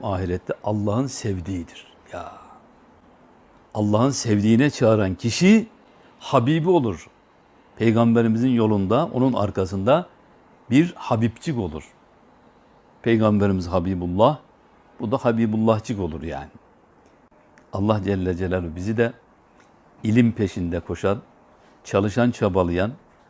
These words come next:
öğrendiklerini başkalarına aktarmak için çırpınan ve yaşantısı da güzel olan, samimi bir yaşantıyla davet eden kullarından eylesin. Böyle olursak,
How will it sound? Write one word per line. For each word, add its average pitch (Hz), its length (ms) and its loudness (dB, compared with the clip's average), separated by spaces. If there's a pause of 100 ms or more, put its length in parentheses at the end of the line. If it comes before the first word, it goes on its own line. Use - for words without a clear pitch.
(160)
öğrendiklerini 110 760 0
başkalarına 101 540 0
aktarmak 107 640 -2
için 95 220 -8
çırpınan 95 560 -6 (1000)
ve 123 260 2 (800)
yaşantısı 131 760 -2
da 127 80 0
güzel 95 380 0
olan, 90 320 0 (600)
samimi 143 760 0
bir 127 120 2
yaşantıyla 127 720 0
davet 107 320 2
eden 117 320 -2 (420)
kullarından 101 560 0
eylesin. 123 480 -2 (340)
Böyle 98 200 2
olursak, 120 420 2